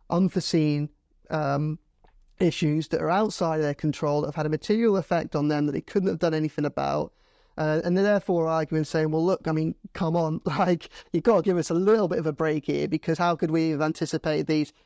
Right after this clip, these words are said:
Premier League, on the flip side, saying, Well, you know, these are business decisions, you know, by their nature, they're very risky, and, you know, what you're trying to do is you're trying to essentially capitalise on on gambles, things that you think should have happened, but you can't say for definite would have happened.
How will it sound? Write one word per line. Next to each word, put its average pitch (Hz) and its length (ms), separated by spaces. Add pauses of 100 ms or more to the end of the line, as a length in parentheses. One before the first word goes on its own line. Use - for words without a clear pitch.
(160)
Premier 185 240
League, 180 220
on 156 60
the 160 60
flip 160 220
side, 151 300
saying, 151 340
Well, 151 260
you 151 120
know, 147 100
these 151 160
are - 40
business 160 440
decisions, 156 760 (380)
you 147 140
know, 143 80
by 160 240
their 156 140
nature, 160 320
they're 151 100
very 147 260
risky, 160 580
and, 147 320
you 160 120
know, 147 120 (240)
what 156 120
you're 156 220
trying 147 240
to 143 100
do 143 200
is 143 160
you're 151 140
trying 143 340
to - 140
essentially 147 600 (680)
capitalise 147 840
on 143 520 (380)
on 151 120
gambles, 143 520
things 170 200
that 175 60
you 160 80
think - 200
should 208 200
have 165 80
happened, 147 460
but 160 100
you 147 60
can't 156 260
say 151 140
for 139 100
definite 147 380
would 160 220
have 156 100
happened. 151 440